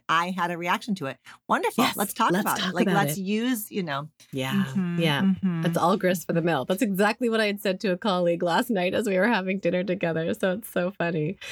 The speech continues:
Speaker 2: I, I have to note, one of the things you said in your book, and I want to hear what led you to this beautiful piece of work that I know I'm gonna recommend to so many clients. I'm holding your book, Love Every Day. I would love to hear the process of how you decided to write it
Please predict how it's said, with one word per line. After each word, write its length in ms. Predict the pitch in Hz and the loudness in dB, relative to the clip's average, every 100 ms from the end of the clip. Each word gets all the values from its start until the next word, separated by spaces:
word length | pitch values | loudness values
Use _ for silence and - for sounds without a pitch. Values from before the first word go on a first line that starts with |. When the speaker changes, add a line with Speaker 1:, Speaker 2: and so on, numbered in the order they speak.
| - - - | -10 -10 0
Speaker 2:
I, 160 | 240 240 | 2 2
I 80 | 254 | 0
have 280 | 269 349 440 | 0 -2 0
to 120 | 403 | 2
note, 420 | 247 208 196 175 196 | 2 2 2 -2 -2
one 120 | 214 | 0
of 80 | 339 | 0
the 80 | |
things 340 | 381 208 180 - | 0 0 0 0
you 80 | 185 | -2
said 220 | - 170 | 0 0
in 80 | 160 | 2
your 80 | |
book, 160 | 151 151 | 2 2
and 80 | 190 | 2
I 40 | |
want 180 | 208 233 | 2 2
to 60 | 254 | 2
hear 280 | 208 180 | 2 0
what 180 | 165 160 | 0 -2
led 300 | 165 156 156 | -4 -6 -2
you 320 | 156 151 151 - - - - | 2 2 2 -4 -16 -20 -6
to 680 | - 170 160 156 151 143 - - - | 0 4 4 4 2 0 -6 -12 -2
this 640 | 160 151 - - - - - _ 190 - | 0 0 -4 -14 -14 -16 -20 _ -12 -4
beautiful 380 | 180 175 165 151 | 2 2 2 -2
piece 180 | 143 - | -6 -6
of 80 | |
work 280 | 143 123 131 - | -4 -4 -4 -4
that 100 | 151 | -2
I 100 | 143 | 0
know 200 | 139 143 | 0 0
I'm 80 | |
gonna 320 | 139 131 127 104 - | 0 -2 -2 -4 -8
recommend 540 | - 147 - 143 113 139 | -6 -4 -2 -2 -2 -2
to 100 | - | -4
so 100 | - | -4
many 120 | 131 | -4
clients. 360 | - - - - | -4 -4 -6 -4
I'm 60 | 160 | -2
holding 260 | 147 131 | 0 0
your 100 | 139 | -2
book, 280 | 143 131 147 - | 0 -2 -2 -2
Love 220 | 139 131 | -4 -4
Every 280 | 139 139 143 | -4 -2 -2
Day. 420 | 127 123 123 139 - - _ 180 | -2 0 -2 -4 -10 -20 _ 0
I 80 | |
would 160 | 165 160 | 2 4
love 200 | 160 165 | 2 -2
to 100 | - | -6
hear 260 | 185 160 143 | -4 -2 -2
the 80 | 139 | -4
process 460 | - 143 151 147 | -4 -4 -4 -8
of 80 | 131 | -8
how 160 | - 151 | -4 -2
you 160 | 147 | -2
decided 400 | 147 151 170 147 | -4 -6 -4 -4
to 100 | - | -4
write 260 | 147 131 143 | -2 0 2
it 220 | 147 - | 0 -2